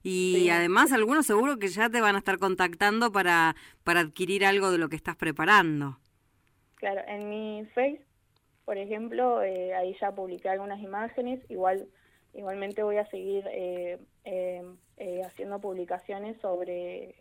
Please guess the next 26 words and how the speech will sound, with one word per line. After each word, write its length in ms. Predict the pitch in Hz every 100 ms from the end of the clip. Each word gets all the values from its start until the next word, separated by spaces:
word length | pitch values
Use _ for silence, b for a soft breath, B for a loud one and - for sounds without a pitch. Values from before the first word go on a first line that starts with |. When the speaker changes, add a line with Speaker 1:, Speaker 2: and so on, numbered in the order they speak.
| -
Speaker 2:
eh, 300 | 180 180 180
qué 100 | -
contiene 920 | 180 185 185 190 190 190 185 175 180 -
cada 320 | 190 190 190
sobre 460 | 220 226 226 214 190
y 60 |
cómo 280 | 185 180 185
está 160 | 185 180
diseñado, 880 | 180 185 185 190 196 190 190 185 190 B B 180 B _ -
eh, 320 | 185 170 170
qué 80 | 190
papel, 600 | 185 180 185 180 185 185 -
eh, 240 | 185 180 180
usé 600 | 190 190 226 226 233 220
y, 520 | 202 180 180 185 196 - -
y 100 | 196
demás. 340 | 180 180 175 - _ _
Speaker 1:
Bien. 300 | 175 180 170
Speaker 2:
En 120 | 156 202
mi 60 | 202
Facebook, 480 | 233 247 - 262 - _ _ 247 277 - _
por 140 | 214 202
ejemplo, 680 | 208 214 240 262 277 277 -
eh, 460 | 214 196 190 190 190
Cami 320 | 202 214 220
Donosa, 540 | 208 208 226 247 311